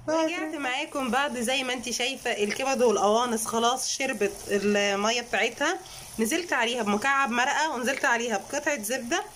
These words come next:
هقلبها وانزل بيها في الطبق ورشه فلفل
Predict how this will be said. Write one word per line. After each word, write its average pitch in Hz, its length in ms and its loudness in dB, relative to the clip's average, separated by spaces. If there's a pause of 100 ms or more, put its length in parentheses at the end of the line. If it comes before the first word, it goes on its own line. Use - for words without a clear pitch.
(440)
هقلبها 294 760 0 (180)
وانزل 226 340 0
بيها 269 200 -2
في - 80 -8
الطبق 247 500 -2
ورشه 226 480 -2 (120)
فلفل 302 400 -6